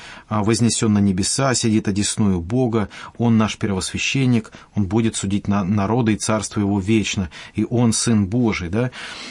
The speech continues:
А, то есть вот такие характеристики, вот просто к каждому из этих эпитетов у меня есть конкретные стихи, а, из, а, а, псалмов, которые так или иначе это подтверждают. Просто щас мы,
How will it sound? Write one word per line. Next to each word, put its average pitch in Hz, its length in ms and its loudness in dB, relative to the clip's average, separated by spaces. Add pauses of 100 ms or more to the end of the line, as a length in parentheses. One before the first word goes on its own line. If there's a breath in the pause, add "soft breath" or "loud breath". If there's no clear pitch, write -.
(140 loud breath)
А, 117 420 2
то 123 100 0
есть 110 160 -2
вот 113 160 0 (120)
такие 123 320 0
характеристики, 117 760 -2
вот 95 300 -2 (120)
просто 117 300 -2
к - 40 -8
каждому 104 440 2
из 98 160 -2
этих - 240 -4
эпитетов 131 500 -4
у 104 40 -2
меня 107 200 4
есть 104 220 0
конкретные 101 500 -2
стихи, 110 500 -2 (360 loud breath)
а, 104 360 0
из, 107 400 0
а, 104 580 -2
а, 95 40 -4
псалмов, 113 540 0
которые 101 400 -2
так 104 220 -4
или 101 100 0
иначе 101 280 0
это 92 120 -6
подтверждают. 95 680 -4 (600 loud breath)
Просто - 280 -4
щас - 240 -4
мы, 95 160 -2